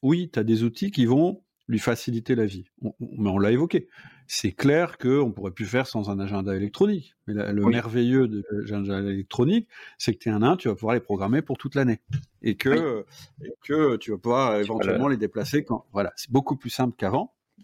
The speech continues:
Speaker 1: Mais c'est, c'est un danger, c'est que tu risques de mettre trop de réunions. Donc, c'est bien aussi d'avoir un outil d'organisation personnelle où tu calcules ton temps de sa-, saturation. Tu vois, moi, dans une de mes formations, il y a ça.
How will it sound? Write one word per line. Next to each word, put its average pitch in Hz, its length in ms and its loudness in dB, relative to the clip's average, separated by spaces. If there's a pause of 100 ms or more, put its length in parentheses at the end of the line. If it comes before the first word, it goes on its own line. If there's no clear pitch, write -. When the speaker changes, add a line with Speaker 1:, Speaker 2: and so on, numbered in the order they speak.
(400)
Speaker 1:
Mais 120 220 4
c'est, - 260 -6
c'est - 140 -8
un 87 160 -6
danger, 113 320 2
c'est 127 160 -4
que - 60 -14
tu 113 100 -2
risques 139 160 4
de 110 60 4
mettre 123 160 2
trop 139 160 2
de 127 40 0
réunions. 117 380 2 (720)
Donc, 156 360 0 (120)
c'est - 220 -10
bien 143 160 2
aussi 156 200 -2
d'avoir 165 240 0
un 127 100 -2
outil 131 260 -6
d'organisation 104 640 0
personnelle 127 460 -4 (480)
où 196 180 6
tu 165 180 -2
calcules 156 380 0
ton 139 140 0
temps 147 160 0
de - 40 -8
sa-, 143 200 -4
saturation. 131 680 -4
Tu - 80 -20
vois, 117 140 2
moi, 120 100 2
dans 104 140 -2
une 104 160 2
de 104 80 4
mes 101 100 2
formations, 98 480 -2
il 113 60 4
y 92 40 4
a 90 60 0
ça. - 300 -2